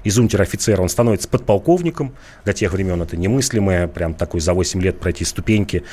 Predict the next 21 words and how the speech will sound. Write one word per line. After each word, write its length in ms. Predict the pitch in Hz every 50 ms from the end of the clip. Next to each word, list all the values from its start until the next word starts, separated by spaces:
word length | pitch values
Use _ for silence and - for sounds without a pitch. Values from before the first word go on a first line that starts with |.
| - - - -
от 180 | - 95 87 82
даже 240 | 95 98 87 87 92
не 100 | 92 92
офицера, 500 | 90 - - - - 135 135 131 117 90
а 20 |
там, 160 | 82 85 82
как 160 | - 82 78 - - - - 80 76 - -
сейчас 240 | - - - 90 82
сказали 300 | - - 90 87 87 80
бы, 100 | 80 82
примерно 400 | - 87 85 82 82 78 78 82
прапорщика 640 | - - 107 98 - - - - - - - - -
по 80 | -
уровню, 400 | 90 87 85 82 78 71 76 73 - - - - - - - - - -
до, 400 | 85 98 101 95 92 87 85 85
до 80 | 80 90
подполковника, 800 | - - - - - 95 90 - 160 165 147 131 117 - - 90
получает 480 | - - 95 95 - - 101 90 87
имение 420 | 98 98 117 143 160 147 127 113 101
под 160 | - - 98
Смоленском, 680 | - - 113 110 107 107 104 98 95 - - - 85 80